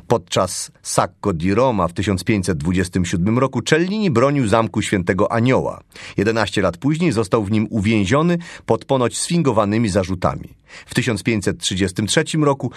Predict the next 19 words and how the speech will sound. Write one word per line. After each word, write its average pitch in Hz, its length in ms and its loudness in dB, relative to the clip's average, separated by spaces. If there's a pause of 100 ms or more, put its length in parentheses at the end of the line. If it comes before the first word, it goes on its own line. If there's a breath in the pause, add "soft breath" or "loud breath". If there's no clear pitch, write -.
(220 loud breath)
brał 160 380 0
udział 123 280 2
w 87 100 -4
nocnych 123 440 0
seansach 95 540 2
spirytystycznych 107 840 -4
w - 40 -20
Koloseum 117 680 -2 (260 loud breath)
i - 100 0
wykazał 107 440 2
się 104 140 -4
taką - 340 0
niezłomnością 98 720 2
w 85 60 -2
rozprawianiu 98 600 0
się 87 140 -4
z 85 80 -6
hordami 92 540 0
demonów, 107 460 0